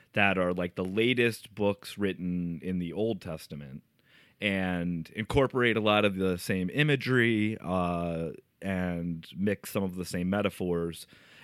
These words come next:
And I also think it's an interesting fact that I learned today. Um, most of the reason that we have a lot of that apocalyptic Jewish literature is because it was co-opted by Christianity and continued to be copied and preserved by Christian scribes.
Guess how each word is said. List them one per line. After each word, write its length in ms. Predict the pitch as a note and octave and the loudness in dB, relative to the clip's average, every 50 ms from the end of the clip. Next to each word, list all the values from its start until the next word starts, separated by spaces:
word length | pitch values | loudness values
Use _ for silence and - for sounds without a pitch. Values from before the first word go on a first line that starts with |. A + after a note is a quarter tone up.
| - - | -6 0
And 360 | G#2+ G#2+ G#2 G2+ G2 F#2+ F#2+ | 2 4 4 6 4 4 2
I 120 | F2+ G#2 | 4 4
also 260 | A#2+ C#3+ F3+ - F3 | 6 6 4 2 0
think 160 | C#3+ C#3+ C3 A2+ | 2 2 2 2
it's 100 | - - | 2 0
an 100 | A2 A2 | 0 0
interesting 420 | G#2+ F#2+ - G#2 F#2+ - - F2+ | 0 0 2 0 0 0 -2 -4
fact 280 | - - F#2+ F#2 F2+ - | 0 0 0 0 0 0
that 80 | F2+ | 0
I 60 | F2+ | 0
learned 260 | F2+ F2+ F2+ F2 E2+ - | 2 2 0 0 0 -2
today. 640 | - - G2 B2+ B2+ G2+ F2+ F2 F2 F2 E2+ D#2+ - - | -2 0 2 4 4 4 4 4 2 2 0 -4 -4 -4
Um, 520 | F#2 F#2+ F2+ F2 E2+ E2 E2 E2+ E2 D#2 - - - - _ - | -2 0 0 0 0 0 0 -2 -4 -6 -8 -14 -20 -18 _ 4
most 360 | - B2 D#3+ G3 G3 - - | 8 8 8 8 6 4 2
of 120 | D#3 B2 G#2 | 0 2 4
the 100 | A#2 G#2+ | 4 4
reason 500 | G2+ G2+ A#2+ D#3+ E3 B2+ G#2 G#2+ F#2 F#2 | 4 4 4 4 4 4 4 4 2 4
that 120 | F#2 E2 | 2 2
we 140 | F2 F#2 E2+ | 2 0 -2
have 320 | - - A#2 C3 F3+ C3+ | 0 0 2 2 2 2
a 40 | A2+ | 2
lot 320 | F#2 F2 E2 E2 E2 D#2 | 0 0 0 -2 -2 -2
of 140 | D#2+ D#2 D#2 | -4 -6 -6
that 240 | - F2 E2+ E2 C#2 | -6 -6 -6 -6 -8
apocalyptic 760 | D#2+ - F#2+ F2+ E2+ - F#2 F2+ E2+ D2+ - - E2+ E2 D#2+ | -8 -6 -4 -4 -4 -4 -4 -4 -4 -4 -4 -4 -4 -4 -4
Jewish 320 | - - F2 E2+ E2 D#2+ - | -4 -4 -2 -2 -4 -4 -6
literature 540 | F#2 F2 E2 E2 E2 - - F2 E2 D#2+ E2 | -4 -4 -2 -4 -4 -4 -2 -2 -2 -2 -2
is 180 | C#2+ E2+ F#2 | -4 -6 -6
because 440 | E2+ - G#2 F#2 - - C#3 F3+ D#3+ | -2 -2 -2 -2 0 0 0 0 2
it 80 | C#3 G#2 | 0 -2
was 120 | F#2 F2+ | -2 -2
co-opted 480 | - - F2 E2 D#2+ D#2 D#2 - D#2+ D2+ | -4 -2 -4 -2 -4 -6 -8 -10 -10 -8
by 100 | D#2+ D#2 | -8 -10
Christianity 920 | - - E2+ D#2+ - - - D#2+ D#2 D2+ D#2 D2+ D#2 D#2 D#2 D#2 D2+ D2 _ - - - - - - - - | -8 -8 -8 -8 -8 -8 -8 -6 -6 -6 -8 -8 -8 -8 -6 -8 -8 -10 _ -20 -20 -20 -20 -20 -18 -8 -4
and 340 | F#2 F#2+ F2+ F2 F2+ F2 | -2 -2 0 -2 -2 -4
continued 520 | - - G#2+ F#2+ - A#2 A#2 A2 G#2 G2 F2+ | -4 -4 -4 -2 0 0 2 2 2 0 0
to 80 | - G2 | -2 -2
be 100 | F#2 F#2 | -2 -2
copied 640 | - - G#2 F#2+ F2+ F2 - G2 F#2 F2+ F2 F2 F2+ | -4 -2 0 0 0 0 -2 -2 0 0 0 0 -2
and 160 | E2+ E2 - | -4 -4 -4
preserved 640 | - F#2 F2 D#2+ - F2+ F2 F2 E2+ E2 D#2 - - | -4 -6 -4 -2 -2 0 0 0 0 -2 -4 -6 -6
by 240 | F2 E2 E2 E2 | -4 -4 -4 -4
Christian 420 | E2 - - B2 A#2+ - - G2 F2 | -6 -4 0 0 0 0 -2 -6 -6
scribes. 680 | - - - E2+ E2 E2 D#2+ D#2+ D#2 D#2 D#2 - - | -6 -6 -6 -6 -6 -4 -6 -8 -8 -10 -12 -14 -18